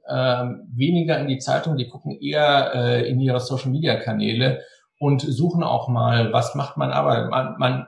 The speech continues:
möglicherweise potenzieller Arbeitgeber in den sozialen Medien? Wie ist der da präsent? Wie wird der, wie wird er da auch besprochen hier? Also da an seinem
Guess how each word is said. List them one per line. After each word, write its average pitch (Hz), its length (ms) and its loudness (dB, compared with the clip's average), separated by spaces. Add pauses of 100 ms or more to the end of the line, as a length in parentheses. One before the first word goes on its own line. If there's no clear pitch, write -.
(140)
möglicherweise 135 840 4
potenzieller 139 520 2
Arbeitgeber 104 800 2
in 117 100 -2
den 117 140 2
sozialen 123 440 -2
Medien? 110 360 -2
Wie 127 340 0 (280)
ist 135 200 -6
der 131 80 2
da 127 180 4
präsent? 120 520 0
Wie 107 160 -2
wird 120 160 0
der, 117 320 4
wie 113 100 0
wird 120 160 -2
er 123 60 0
da 117 200 4
auch - 120 -6
besprochen - 480 -4
hier? 123 120 -8
Also 117 200 -2
da 131 340 6 (300)
an 127 180 2
seinem 117 460 4